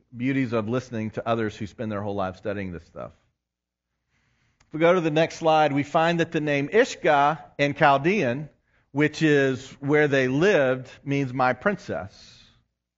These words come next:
Yet Sarai in Hebrew also means my princess. And so Jewish rabbis believe that Sarai and Ishka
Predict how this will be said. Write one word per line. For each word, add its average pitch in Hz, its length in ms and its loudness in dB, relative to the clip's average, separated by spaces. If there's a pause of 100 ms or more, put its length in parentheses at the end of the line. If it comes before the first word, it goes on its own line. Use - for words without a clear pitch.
(540)
Yet 143 200 0
Sarai 131 1000 2
in 127 160 -4
Hebrew 98 760 -4 (300)
also 247 380 -2
means 85 480 -10 (1300)
my 98 180 -4
princess. - 500 -12 (4000)
And 143 120 0
so 180 120 2
Jewish 226 280 0
rabbis 185 480 4
believe 135 400 0
that 117 140 -2
Sarai 156 840 2
and 113 200 -4
Ishka 92 680 -4